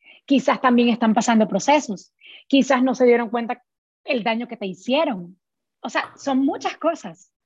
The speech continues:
Son muchas cosas que yo digo, "Wow, es increíble de que todo está conectado". Pero el problema mayor es cuando tú te sientes capaz y te sientes que crees que lo puedes hacer. Entonces, claro,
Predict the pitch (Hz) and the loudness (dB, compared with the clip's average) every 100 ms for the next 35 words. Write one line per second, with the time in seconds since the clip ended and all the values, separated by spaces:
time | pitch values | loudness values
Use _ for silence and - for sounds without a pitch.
0 | _ _ _ _ _ - 247 269 311 339 | _ _ _ _ _ -2 2 2 0 -4
1 | - 294 302 339 294 240 269 233 185 381 | -2 -2 -2 -6 -6 -4 -4 -6 -8 -10
2 | 240 180 285 262 240 277 262 208 202 196 | -8 -8 -6 -4 -2 0 0 -2 -4 -4
3 | 202 208 214 208 180 - - 302 214 165 | -2 -4 -6 -8 -10 -6 0 2 0 -6
4 | _ _ _ _ _ - 302 311 208 240 | _ _ _ _ _ 0 4 4 2 -4
5 | _ _ - 247 - 233 226 254 277 262 | _ _ -6 -6 -4 -4 -4 -6 -8 -4
6 | 262 262 269 - 240 220 202 240 262 - | -4 -4 -6 -6 -6 -6 -8 -6 -6 -2
7 | 262 254 254 - - 190 - 226 208 - | -2 -2 -10 -10 -4 -4 -2 -4 -4 -18
8 | _ _ _ 277 262 226 - 247 240 262 | _ _ _ -2 0 -2 0 2 2 -2
9 | 247 202 226 226 233 202 190 202 196 170 | -4 0 0 0 2 2 4 4 4 2
10 | 160 - 143 - _ _ _ _ _ _ | -8 -8 -8 -8 _ _ _ _ _ _
11 | _ _ 233 214 233 220 - 220 226 220 | _ _ -6 -2 -2 -4 -2 2 4 4
12 | 185 | 2